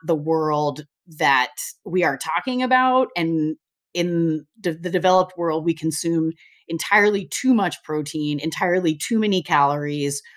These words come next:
way too much sugar, and way too many animals. So we do not need to keep eating animals for any nutritional reason. We certainly don't need it for our health. And we definitely don't need it for the environment.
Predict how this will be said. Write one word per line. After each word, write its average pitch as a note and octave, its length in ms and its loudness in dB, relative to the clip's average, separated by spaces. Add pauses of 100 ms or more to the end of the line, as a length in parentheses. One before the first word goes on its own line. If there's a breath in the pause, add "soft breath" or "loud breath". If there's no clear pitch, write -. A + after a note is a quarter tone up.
(180 loud breath)
way B3 240 4
too A3 200 -2
much E3 220 -2
sugar, D3+ 560 -2
and C#3+ 280 -2
way A3 240 4
too F3+ 180 -4
many C#3+ 260 -2
animals. - 640 -10 (280 loud breath)
So E3 680 4
we A#3+ 120 4
do G#3 140 2
not E3+ 380 2
need D#3+ 160 0
to D3+ 80 -4
keep D3+ 240 -6
eating D3 400 -2
animals C#3 760 -2 (280)
for E3 240 -4
any E3+ 200 2
nutritional C#3+ 840 -2
reason. C3+ 640 -4
We D#3 80 -2
certainly A3+ 360 4
don't E3 240 2
need D3 160 -2
it C#3 120 -6
for C3+ 120 -4
our B2 160 2
health. B2+ 360 -2 (460 soft breath)
And D3 80 -2
we D#3+ 100 0
definitely E3+ 360 2
don't C#3+ 160 0
need C#3+ 160 -4
it - 80 -14
for D3 120 -12
the C3 120 -4
environment. B2 580 -2